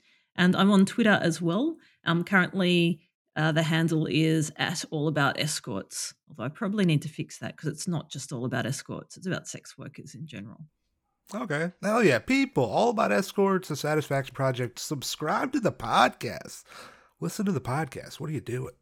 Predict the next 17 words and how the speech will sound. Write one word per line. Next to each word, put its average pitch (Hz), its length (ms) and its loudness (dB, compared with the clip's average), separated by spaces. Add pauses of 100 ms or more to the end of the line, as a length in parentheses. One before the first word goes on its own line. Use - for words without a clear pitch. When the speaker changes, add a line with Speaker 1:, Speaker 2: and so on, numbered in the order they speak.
(340)
Speaker 2:
<laughs> 196 540 -2
Speaker 1:
We've 220 120 -4
got - 160 0
some 220 160 4
quality, 233 720 4
quality 226 400 -2
guests - 420 -2
on 220 100 4
the 202 80 4
podcast, 202 580 2
including 196 460 2
you. 196 240 4
It 165 100 -4
was 190 120 -2
a 196 40 -2
great 151 300 -2
chat. - 280 -8